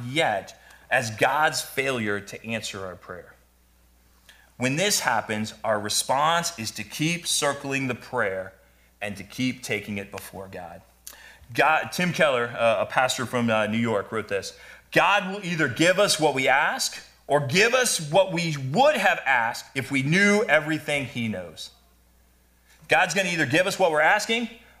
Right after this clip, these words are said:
or if we knew, like, if we could see what God can see, we're gonna, you, sometimes my kids want candy. I'm like, "No, here, have some vitamins," all right? They're asking for candy. Sometimes I give them candy. Mo-, most of the time I give them candy. Like, "Whatever, just go eat,"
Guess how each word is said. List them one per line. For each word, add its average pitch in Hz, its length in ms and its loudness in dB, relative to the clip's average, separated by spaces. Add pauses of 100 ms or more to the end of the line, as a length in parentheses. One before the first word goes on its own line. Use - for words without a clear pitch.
or 214 500 6
if 151 140 -4
we 226 160 4
knew, 254 640 6
like, 196 220 4
if 185 100 2
we 254 80 2
could 247 160 2
see 269 180 2
what 214 160 2
God 240 300 4
can 269 140 -4
see, 294 400 -2 (180)
we're 196 160 2
gonna, 214 240 2
you, 185 280 -4
sometimes 226 440 2
my 202 140 4
kids 202 320 -2
want 185 180 2
candy. 180 540 -2 (600)
I'm 151 120 -6
like, 165 160 2
"No, 175 260 4
here, 165 220 2
have 175 160 2
some 165 160 -2
vitamins," 135 580 0 (500)
all 120 60 -4
right? 175 340 2 (440)
They're 226 180 4
asking 262 440 2
for 214 120 -2
candy. 247 540 4
Sometimes 240 360 2
I 202 100 4
give 175 140 2
them 147 140 -2
candy. 135 220 -2
Mo-, 143 180 0
most 135 260 -2
of 113 80 -10
the 113 80 -10
time 104 120 -10
I - 20 -12
give 95 140 -12
them 95 100 -14
candy. 95 300 -18 (280)
Like, 110 140 -8
"Whatever, 104 240 -2
just 101 180 -12
go 110 120 -6
eat," 95 100 -8